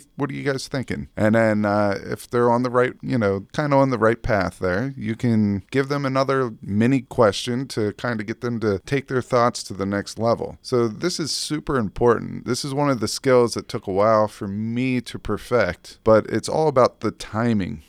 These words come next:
and really just waiting to get them to be like, "Okay, I don't know this answer,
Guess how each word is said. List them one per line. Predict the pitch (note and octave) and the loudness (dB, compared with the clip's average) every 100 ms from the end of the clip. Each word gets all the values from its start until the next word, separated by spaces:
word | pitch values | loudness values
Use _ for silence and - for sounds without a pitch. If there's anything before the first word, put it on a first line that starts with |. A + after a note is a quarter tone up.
| - | -10
and | G2+ F#2+ F#2 F2+ | -4 -4 -4 -6
really | C3+ E3 | -6 -4
just | G2+ G2+ G2+ | -4 -6 -2
waiting | G2+ A2+ B2+ A#2 G2+ | 2 2 4 2 0
to | G2+ | -6
get | F2+ A2+ - - | -6 -6 -6 -2
them | A2+ A2 G#2+ | 0 0 -2
to | G2 - G2+ | -4 -6 -6
be | F2+ G#2 | -4 0
like, | F#2+ F#2+ | 0 -2
"Okay, | G#2 - C#3 G#2+ F#2 - | -6 2 4 6 2 -2
I | - | -2
don't | G#2 - A#2+ C#3 | -2 2 4 4
know | D#3 C#3+ | 2 2
this | B2+ A2+ A2+ | 2 0 0
answer, | G2+ F#2 G2 A2 | -2 -2 -2 -4